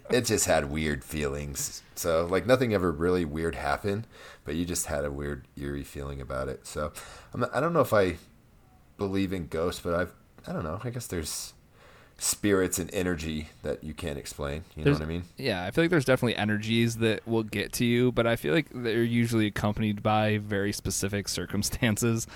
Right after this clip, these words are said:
Speaker 1: Right.
Speaker 2: like you're in a building that used to house mental patients, or, like,
Speaker 1: Mm-hmm.
Speaker 2: it's nighttime,
Speaker 1: Yeah,
Speaker 2: or
Speaker 1: somewhere
Speaker 2: it's
Speaker 1: you have no
Speaker 2: completely
Speaker 1: business
Speaker 2: quiet.
Speaker 1: being.
Speaker 2: It,
Speaker 1: Exactly.
Speaker 2: right. Like,
Speaker 1: And that
Speaker 2: anything
Speaker 1: can
Speaker 2: is gonna
Speaker 1: just
Speaker 2: make you feel like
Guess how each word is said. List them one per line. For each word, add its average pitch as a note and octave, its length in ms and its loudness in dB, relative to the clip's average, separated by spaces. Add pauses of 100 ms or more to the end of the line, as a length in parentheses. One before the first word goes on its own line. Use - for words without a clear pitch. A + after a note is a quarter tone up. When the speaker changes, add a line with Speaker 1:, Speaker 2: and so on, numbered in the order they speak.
(100)
Speaker 1:
Right. F#2 180 6 (180)
Speaker 2:
like - 80 -10 (180)
you're G2 340 2
in G#2 340 2 (180)
a G2+ 120 2
building G2+ 440 0
that E2+ 60 -4
used G2+ 200 0
to G2 60 2
house F#2+ 480 -2
mental G2 480 0
patients, G#2+ 640 2 (160)
or, G#2 280 2
like, G#2+ 180 4
Speaker 1:
Mm-hmm. E3+ 160 -4
Speaker 2:
it's G#2 220 0
nighttime, G2 960 0 (200)
Speaker 1:
Yeah, G#2+ 180 6
Speaker 2:
or G2 80 6
Speaker 1:
somewhere G2+ 260 6
Speaker 2:
it's G#2+ 80 8
Speaker 1:
you G2+ 60 12
have F2 100 10
no G2+ 360 10
Speaker 2:
completely G#2 140 4 (180)
Speaker 1:
business G2 420 6
Speaker 2:
quiet. G2 120 0
Speaker 1:
being. D#2+ 360 2 (220)
Speaker 2:
It, - 200 -2
Speaker 1:
Exactly. C#3+ 300 6
Speaker 2:
right. F2 460 0
Like, B2+ 180 6
Speaker 1:
And C#3+ 120 2
that C#3+ 60 4
Speaker 2:
anything G2 220 4
Speaker 1:
can A#2 80 6
Speaker 2:
is A#2 60 2
gonna G#2 120 6
Speaker 1:
just A#2 120 6
Speaker 2:
make A2+ 200 4
you A2 80 2
feel A2 240 4
like G#2+ 340 0